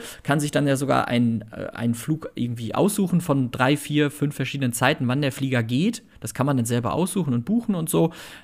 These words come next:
Ähm, und dann muss man aber halt über so ein Wait-Command irgendwie noch drei Stunden am Flughafen Zeit totschlagen, damit der Flieger dann geht. So, ich, also, wo-,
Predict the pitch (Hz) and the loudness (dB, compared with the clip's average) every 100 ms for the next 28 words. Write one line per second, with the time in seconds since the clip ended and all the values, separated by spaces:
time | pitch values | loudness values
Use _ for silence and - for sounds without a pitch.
0 | - 131 131 123 - - _ _ _ _ | 2 4 4 2 -2 -18 _ _ _ _
1 | - - _ - 113 110 120 - 135 120 | -20 -20 _ -8 -2 2 2 2 2 2
2 | 123 127 - - 127 117 117 110 110 127 | 4 2 0 -2 0 2 2 0 2 0
3 | 139 - 131 127 131 131 - - 71 123 | 0 -2 0 2 0 -2 -6 -14 -8 -2
4 | 123 123 123 - 120 - 135 95 120 - | 0 0 0 0 -2 0 -2 -2 -6 -6
5 | 131 131 123 113 117 139 143 127 131 123 | -2 -2 -2 -2 -2 -2 -2 -2 0 -2
6 | 120 117 156 165 110 110 113 107 117 107 | -2 -2 0 2 2 0 -2 -4 -4 -6
7 | 113 - 120 117 - - _ - | -6 -4 0 0 -4 -20 _ -8